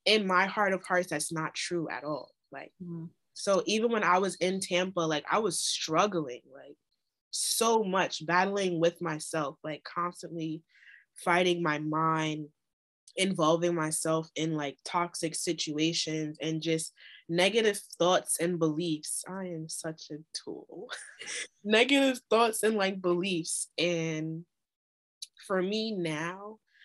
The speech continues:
Speaker 1: <sighs> like, in the space that I'm in, and to be so happy and and, like, I'm not, like, a hundred percent happy,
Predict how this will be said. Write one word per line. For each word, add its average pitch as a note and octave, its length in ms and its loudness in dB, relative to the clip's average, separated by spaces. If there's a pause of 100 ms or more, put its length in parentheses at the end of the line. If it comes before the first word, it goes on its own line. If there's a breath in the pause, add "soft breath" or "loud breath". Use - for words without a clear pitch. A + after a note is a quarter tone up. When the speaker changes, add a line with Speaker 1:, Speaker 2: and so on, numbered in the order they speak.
(800 soft breath)
Speaker 1:
<sighs> - 360 0
like, F3 340 0
in A3 180 2
the A3 80 2
space G#3+ 480 4
that G3 100 0
I'm F3 240 2
in, G3 440 -2
and F3 200 -2
to F3+ 120 -4
be F#3+ 280 -2
so F#3 300 0
happy F3 640 -2
and E3 220 -4 (600 loud breath)
and, G3 180 0
like, F#3+ 220 -2
I'm B3 180 0
not, D4 300 4
like, F#3 220 0
a E3+ 80 0
hundred G#3+ 400 -4
percent G#3 420 -2
happy, G3 400 -2